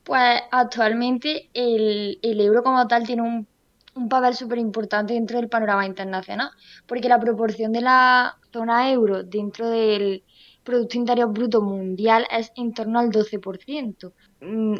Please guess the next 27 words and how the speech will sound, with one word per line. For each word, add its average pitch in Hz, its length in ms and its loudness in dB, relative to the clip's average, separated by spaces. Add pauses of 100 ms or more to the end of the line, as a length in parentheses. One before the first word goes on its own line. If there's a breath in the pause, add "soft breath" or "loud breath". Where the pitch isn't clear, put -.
(120)
hombre, 220 320 4
teniendo 220 320 0
en 226 60 -2
cuenta 226 220 0
la 208 100 2
proporción 202 580 -4
de 208 100 4
países, 220 420 0
de 208 240 0
países 202 520 -2
que 208 120 -16
lo 185 120 -6
forman, 220 520 -4 (300)
es 208 140 0
una 208 180 4
proporción 208 480 0
bastante 202 460 -4
elevada. 185 500 -4 (400 loud breath)
Y 254 100 -2
además, 240 420 4
por 240 140 -2
su 233 120 -4
proporción 220 600 -6 (120)
en 220 140 -4
los 202 140 -2
pagos 196 240 -16
mundiales, 240 640 -2